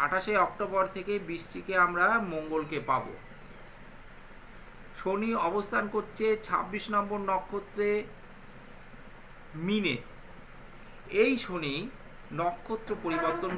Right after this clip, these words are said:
করবে, ছাব্বিশ নম্বর নক্ষত্র থেকে পঁচিশ নম্বর নক্ষত্রে প্রবেশ করবে তেসরা অক্টোবর। এই হলো গোচর। শনি কিন্তু বর্তমানে বকরি আছে, বকরিই থাকবে।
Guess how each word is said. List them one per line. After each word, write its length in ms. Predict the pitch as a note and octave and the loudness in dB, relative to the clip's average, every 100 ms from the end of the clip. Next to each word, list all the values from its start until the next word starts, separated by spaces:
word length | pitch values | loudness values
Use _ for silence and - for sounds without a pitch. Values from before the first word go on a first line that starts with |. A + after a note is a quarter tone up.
| G3 | -2
করবে, 260 | F#3 G3+ G#3+ A3 - - - - - | 2 6 6 4 -4 -12 -14 -12 -2
ছাব্বিশ 440 | E3+ F3 G#3 A#3+ A3+ G3 | 4 4 4 -2 0 0
নম্বর 240 | F#3 F#3 F3 | 0 -2 0
নক্ষত্র 400 | D#3+ - F#3 F#3 F3 | 0 0 -6 -6 -6
থেকে 240 | F3+ F3 E3+ E3 - - - | -6 0 0 0 -6 -14 -10
পঁচিশ 340 | G#3 A3 A#3 G#3+ G#3 | -4 -2 -2 -2 0
নম্বর 260 | F#3+ F3+ F3 E3+ | 0 0 0 0
নক্ষত্রে 480 | E3 F3+ E3+ F3 E3 | 0 -4 -6 -4 -4
প্রবেশ 280 | D#3+ D#3+ E3+ - | -2 -2 -2 -2
করবে 280 | E3 D#3 D#3 D3+ D3 - - | -2 0 0 0 -4 -12 -8
তেসরা 440 | - F3 E3 D#3 D#3 C#3 | 0 0 2 4 6 4
অক্টোবর। 520 | B2 D3+ C3+ C#3+ C3 A2 - - - - - - - - - F3+ | 2 -2 2 4 4 0 -6 -14 -14 -14 -14 -14 -12 -12 0 2
এই 100 | G3+ | 6
হলো 160 | G#3 G#3+ D#3+ | 6 6 6
গোচর। 380 | E3+ E3+ A3+ A#3+ A#3+ - - - - - - - - - - - - - | 2 4 8 8 8 -4 -14 -14 -14 -14 -14 -14 -14 -14 -14 -12 -12 -4
শনি 240 | F#3 G3 | -2 -2
কিন্তু 280 | G#3 F#3+ F3+ E3+ | -2 -4 -2 2
বর্তমানে 440 | E3+ D#3+ E3+ E3 D#3+ C#3+ | 2 2 -2 0 0 -2
বকরি 280 | D3 F#3+ F#3+ F#3+ | -4 -2 4 4
আছে, 160 | G3 G#3+ D#3 | 6 2 2
বকরিই 380 | D#3 D#3+ D3+ B2+ | -4 -2 -4 -2
থাকবে। 300 | B2 G#2+ G#2 | -2 -2 -6